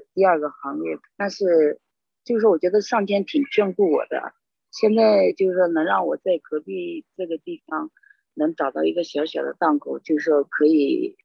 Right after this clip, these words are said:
养家糊口吧，我已经心满意足。再加上这，呃，现在仅有的这几个档主在一起，就彼此关心，比亲人还要亲的那种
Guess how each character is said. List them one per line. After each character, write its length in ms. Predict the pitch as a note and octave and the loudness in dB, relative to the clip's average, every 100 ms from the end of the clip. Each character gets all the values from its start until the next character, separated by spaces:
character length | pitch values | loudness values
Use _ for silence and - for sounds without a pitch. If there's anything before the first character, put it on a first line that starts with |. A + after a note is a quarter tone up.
| _ - | _ 0
养 180 | D3+ | 2
家 180 | D#3 F3 | 4 2
糊 260 | - - D#3+ | 0 -6 -4
口 180 | D3+ C3+ | -2 -2
吧， 180 | C#3 | -2
我 140 | C#3+ E3 | 0 0
已 120 | D3 | 0
经 200 | - D#3 | 0 -4
心 220 | - F3+ | -4 -6
满 180 | C#3+ C3+ | -4 -4
意 80 | D#3 | -8
足。 140 | - C3+ | -8 0
再 140 | F3+ | 0
加 200 | C#3+ E3 | 0 -4
上 280 | E3 E3+ D#3+ | -2 0 0
这， 100 | E3+ | 4
呃， 1080 | E3 D#3 D3 - - - - - C#3+ D3 C#3+ | 4 4 0 -6 -16 -16 -16 -8 -2 0 0
现 220 | - F#3 | 0 2
在 140 | F#3 E3 | 4 2
仅 220 | D3+ F3 | 0 0
有 140 | D3+ | 0
的 100 | D3+ | -2
这 140 | D#3 E3+ | -4 -8
几 220 | - C#3+ | -10 -10
个 160 | D#3 D3+ | -8 -6
档 260 | F3 D#3 | -2 -2
主 140 | - C3+ C#3 - _ _ _ | -2 -8 -10 -12 _ _ _
在 100 | F3 | 4
一 120 | D#3 | 4
起， 460 | D3+ - C#3 A#2+ B2 _ _ - | 4 -6 -10 -10 -12 _ _ -2
就 120 | F3 | -2
彼 220 | - D#3 | 2 0
此 160 | - C#3+ | 0 -4
关 260 | - D3+ | 0 0
心， 380 | E3 - D#3 D#4+ _ _ | 2 4 4 2 _ _
比 180 | E3 D3+ | 2 2
亲 240 | - G3+ | 2 0
人 160 | F#3 E3+ | 2 2
还 120 | D3 | 2
要 140 | D#3 D#3+ | 4 2
亲 300 | - E3+ E3+ | -2 -6 -2
的 100 | D3+ | -2
那 240 | D#3+ D3+ | 0 -2
种 220 | C#3 C3 | -4 -12